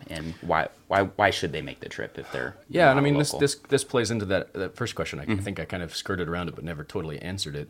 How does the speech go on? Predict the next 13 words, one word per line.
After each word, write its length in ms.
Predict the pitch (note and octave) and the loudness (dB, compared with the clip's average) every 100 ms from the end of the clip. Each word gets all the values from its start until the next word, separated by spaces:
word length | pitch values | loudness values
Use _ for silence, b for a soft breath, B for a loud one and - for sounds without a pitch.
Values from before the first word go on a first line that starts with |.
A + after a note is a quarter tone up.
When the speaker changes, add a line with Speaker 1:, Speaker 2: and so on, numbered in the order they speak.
| - | -8
Speaker 1:
Yeah. 160 | E2 - - | -8 -8 2
Speaker 2:
There's 160 | G#2+ - | 2 2
only 320 | B2 C3+ G#2 | 2 4 2
a 60 | |
few 140 | F#2+ A2+ | 0 0
places 320 | A#2 G2 F2+ | 2 2 0
in 80 | F2 | -6
the 80 | E2 | -4
world 300 | F#2 F#2+ E2 | -2 -2 -2
that 160 | - | -8
you 60 | F2+ | -10
can 140 | D#2+ | -10
have 640 | - G2 F2+ D#2+ D2 - | -8 -4 -2 -4 -10 -16